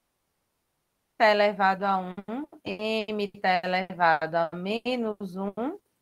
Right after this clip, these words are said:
um menos um vai dar zero. T tá elevado a menos dois, e aqui tá elevado,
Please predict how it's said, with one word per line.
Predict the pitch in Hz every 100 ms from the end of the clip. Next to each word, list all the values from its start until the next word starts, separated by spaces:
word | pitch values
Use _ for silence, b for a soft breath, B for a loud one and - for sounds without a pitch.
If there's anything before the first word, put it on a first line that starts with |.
| _ _
um | 226 214
menos | 214 202 202 214 208
um | 240
vai | 262 269
dar | 339 381
zero. | 311 180 135 - _ _ _ _ _ _ _ _ _ _ _ -
T | 233 226 220
tá | 202
elevado | 190 190 185 175 165
a | 170
menos | 170 170 180 185
dois, | 196 214 247 285
e | 233
aqui | 214 214 190
tá | 190 175
elevado, | 170 170